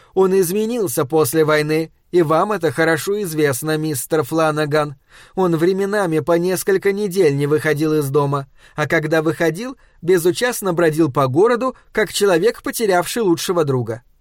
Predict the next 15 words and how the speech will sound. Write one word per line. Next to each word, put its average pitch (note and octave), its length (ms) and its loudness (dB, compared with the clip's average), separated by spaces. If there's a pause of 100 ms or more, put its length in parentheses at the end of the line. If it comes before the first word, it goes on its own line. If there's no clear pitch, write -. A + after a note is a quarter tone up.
(200)
От G#3 180 -4
него A3 300 4
даже G#3 280 0
«как A#3 200 -2
поживаете» A3+ 680 0
было A#3 240 2
не E3+ 100 2
услышать, C#3+ 580 -2 (240)
хоть - 240 -4
под B3 180 -4
самым B3 360 -2
носом D#3+ 400 0
у D#3+ 40 0
него D3+ 260 0
пройди. C#3+ 480 0